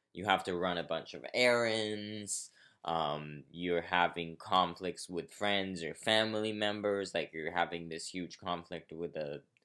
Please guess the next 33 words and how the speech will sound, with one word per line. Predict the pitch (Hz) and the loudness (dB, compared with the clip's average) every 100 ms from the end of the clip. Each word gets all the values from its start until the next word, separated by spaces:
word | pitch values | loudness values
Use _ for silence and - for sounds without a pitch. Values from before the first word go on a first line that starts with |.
| _ _ _ - | _ _ _ -2
maybe | 92 92 92 | 2 2 2
you're | 90 | 0
having | 92 87 82 | -2 -4 -8
a | - 76 62 _ - | -10 -18 -20 _ -8
conflict | 95 90 90 - | -4 -2 -2 -6
with | 87 | -8
a | 82 | -8
close | - 90 87 | -6 -4 -4
friend, | - 107 101 98 | 0 2 2 2
maybe | 90 85 87 | -2 0 0
you're | 85 | 0
having | 90 82 85 | -2 -4 -6
a | |
big | 80 82 | -6 -8
conflict | - 85 80 - - | -6 -4 -4 -8 -14
with | 82 | -12
a | 82 | -6
family | - 110 110 101 | 0 2 2 -2
member, | 98 95 95 95 95 | -2 -2 0 0 0
like, | 76 82 - | 0 0 0
imagine | 95 110 123 127 123 113 _ _ _ _ _ _ _ _ _ _ _ _ 127 | 2 6 6 2 -4 -8 _ _ _ _ _ _ _ _ _ _ _ _ 10
everything, | 131 131 127 - 78 | 10 10 4 2 -6
like, | 80 90 | -2 -2
imagine | 98 110 113 117 110 | 2 6 6 4 -2
all | - 117 120 | 6 8 8
of | 113 | 6
these | 107 104 - | 0 -4 -4
things | 98 95 92 | -4 -4 0
happening | 92 87 95 92 87 | 0 0 -2 -6 -6
in | 82 | -8
the | 80 | -8
same | - 98 92 87 82 | -6 -2 -2 -4 0
day. | 80 60 | 0 0